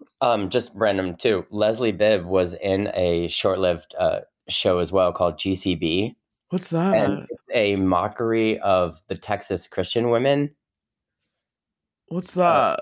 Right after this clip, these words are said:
Speaker 1: it's
Speaker 2: What's the Texas Christian women?
Speaker 1: like, like, it, it, sorry, it was placed, it's, it's, like, about Texas Christian women and how
Speaker 2: Oh.
Speaker 1: they're just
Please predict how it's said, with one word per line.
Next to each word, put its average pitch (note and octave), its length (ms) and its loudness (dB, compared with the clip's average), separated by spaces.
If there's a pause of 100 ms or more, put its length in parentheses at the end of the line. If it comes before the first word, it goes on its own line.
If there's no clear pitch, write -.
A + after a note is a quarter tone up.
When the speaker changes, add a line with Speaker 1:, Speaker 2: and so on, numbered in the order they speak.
(120)
Speaker 1:
it's C#3+ 60 -6
Speaker 2:
What's F#3+ 140 0
the G#3+ 100 -2
Texas G3+ 360 -2
Christian F#3+ 360 -6
women? B2 200 -6
Speaker 1:
like, C3 140 2 (200)
like, D#3 560 -2
it, E3+ 100 4
it, D3 520 -4
sorry, G#2 320 0
it B2 80 0
was B2 180 2
placed, C#3 400 -2
it's, C3 320 -4
it's, D3+ 220 -2
like, E3 180 0
about G#2+ 440 0
Texas G#2+ 400 -2
Christian A#2+ 400 -2
women B2 340 0
and F#2+ 160 -2
how G3+ 80 4
Speaker 2:
Oh. F3+ 640 4
Speaker 1:
they're F#3+ 120 -4 (260)
just - 320 -16